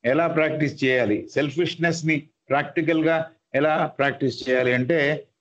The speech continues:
ఇతరులకి బాధ పెట్టకుండా, ఇతరులని బాధ పెట్టకుండా నీ గురించి నువ్వు చూసుకో అనే బోధనలు అక్కడ పొం-,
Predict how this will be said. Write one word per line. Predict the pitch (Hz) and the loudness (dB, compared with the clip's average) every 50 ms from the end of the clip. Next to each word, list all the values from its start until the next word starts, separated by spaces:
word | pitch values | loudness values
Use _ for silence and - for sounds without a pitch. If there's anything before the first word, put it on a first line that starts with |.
| _ - | _ -6
ఇతరులకి | 117 107 147 151 151 160 156 156 151 143 147 | -4 -2 0 0 2 2 2 0 0 0 0
బాధ | 139 131 139 139 143 139 131 135 127 | 0 2 2 2 2 2 2 0 0
పెట్టకుండా, | 139 135 - 147 131 - 135 131 131 131 135 135 | 0 0 0 -2 -2 0 0 0 2 2 2 2
ఇతరులని | 131 123 123 135 135 139 135 | 2 0 0 0 0 0 0
బాధ | 131 131 135 135 127 120 | 0 0 0 2 2 0
పెట్టకుండా | 127 131 131 131 113 127 127 123 127 135 139 - - _ _ _ - 120 | 0 0 -2 -2 -4 -2 -2 0 0 0 0 -2 -8 _ _ _ -4 -2
నీ | 131 139 | -2 0
గురించి | 127 131 139 139 131 127 135 | 0 0 0 0 0 0 0
నువ్వు | 127 127 120 123 127 | 0 0 0 0 -2
చూసుకో | 131 131 117 - - 131 131 131 127 - - - _ - | -2 -2 -2 -2 0 0 2 2 0 -2 -8 -14 _ -2
అనే | 117 123 131 131 | 0 0 2 2
బోధనలు | 120 117 120 127 135 127 131 139 143 139 | 2 2 2 2 2 2 2 2 2 2
అక్కడ | 135 - 131 123 123 113 - - - - _ _ _ _ - | 0 0 2 0 0 0 -2 -8 -16 -20 _ _ _ _ -2
పొం-, | 117 127 127 120 113 | -2 0 0 -2 -4